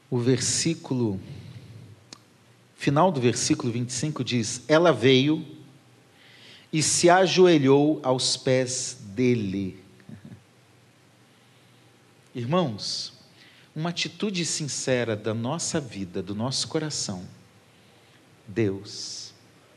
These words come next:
ele olha por isso. Você consegue entender isso? Deus, ele não está preocupado com a sua performance.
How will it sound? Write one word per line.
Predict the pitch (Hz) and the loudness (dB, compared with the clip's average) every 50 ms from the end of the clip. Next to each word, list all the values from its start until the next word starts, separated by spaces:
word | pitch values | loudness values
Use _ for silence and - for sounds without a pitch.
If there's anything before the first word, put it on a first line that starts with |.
| _ _ - _ _ _ | _ _ -20 _ _ _
ele | 123 110 104 110 113 | -6 -4 0 2 2
olha | 98 90 85 90 87 76 76 | 4 4 2 0 -4 -6 -8
por | - - - 78 | -10 -14 -14 -14
isso. | 73 - - - - - - - - - - - - - - - - - - - - - - - _ _ _ _ _ _ _ _ _ _ | -12 -10 -10 -8 -8 -8 -10 -12 -14 -16 -20 -20 -20 -20 -20 -20 -20 -20 -20 -20 -20 -20 -20 -20 _ _ _ _ _ _ _ _ _ _
Você | - 120 - | -8 -6 -4
consegue | 165 147 - - 160 127 123 | -4 -2 0 0 0 0 -2
entender | 98 110 104 98 104 | -6 -8 -10 -10 -10
isso? | 101 101 101 - - - - - - _ _ _ _ _ _ _ _ _ _ _ _ _ - - - - - - _ _ | -10 -12 -14 -16 -16 -16 -18 -18 -20 _ _ _ _ _ _ _ _ _ _ _ _ _ -20 -20 -20 -20 -20 -20 _ _
Deus, | 113 101 156 165 175 190 190 151 156 | 0 4 6 6 6 6 4 4 4
ele | 180 165 160 147 | 4 4 4 4
não | 151 175 208 | 2 2 2
está | 208 - - 196 190 | 2 0 2 0 2
preocupado | 190 196 190 175 180 143 - 160 151 151 147 | 4 2 2 2 0 -4 -4 -2 -2 -2 -2
com | - - | -4 -4
a | 156 | -4
sua | - - 160 156 | 0 0 0 0
performance. | 160 170 160 - - - 151 139 139 127 113 98 - - - | 2 2 0 0 0 0 0 0 0 -4 -8 -10 -12 -14 -16